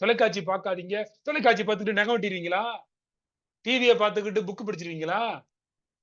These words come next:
டி வி பார்த்துக்கிட்டு வேற எந்த வேலையும் பார்க்க முடியாதுல்ல? டி வி பார்த்துக்கிட்டு காது குடைஞ்சிருவீங்களா?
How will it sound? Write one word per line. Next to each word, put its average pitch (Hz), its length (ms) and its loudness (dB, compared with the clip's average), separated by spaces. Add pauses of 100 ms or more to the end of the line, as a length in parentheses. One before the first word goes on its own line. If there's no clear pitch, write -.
டி 226 100 2
வி 262 80 4
பார்த்துக்கிட்டு 214 360 2
வேற 214 180 4
எந்த 208 140 6
வேலையும் 226 240 2
பார்க்க 208 180 -2
முடியாதுல்ல? 175 360 -4 (2500)
டி 233 80 0
வி 269 100 2
பார்த்துக்கிட்டு 220 400 -2
காது 240 200 4
குடைஞ்சிருவீங்களா? 185 580 -6